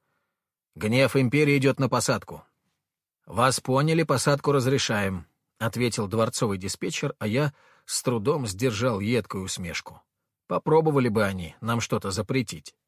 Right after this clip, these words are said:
Я предусмотрел многое, постоянно держал включёнными щиты,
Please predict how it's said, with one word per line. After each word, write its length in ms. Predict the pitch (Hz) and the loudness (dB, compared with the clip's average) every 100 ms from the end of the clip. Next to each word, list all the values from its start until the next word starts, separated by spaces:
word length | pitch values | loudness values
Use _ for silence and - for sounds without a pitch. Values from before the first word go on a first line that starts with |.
| _ _ _ _ - | _ _ _ _ -2
Я 240 | 110 185 | 0 2
предусмотрел 720 | 170 160 151 151 143 156 165 | 2 0 0 0 0 2 2
многое, 640 | 139 135 190 139 - - - _ _ - | 2 2 0 -4 -8 -12 -16 _ _ -8
постоянно 640 | 98 - 107 123 135 127 | -6 -4 -2 0 0 -2
держал 420 | 117 104 123 131 | -2 -2 0 0
включёнными 800 | - - 107 107 - 123 113 110 | -2 -8 -8 -4 -2 -2 0 -2
щиты, 640 | 104 - 90 143 165 80 | -2 -4 -6 -6 -4 -6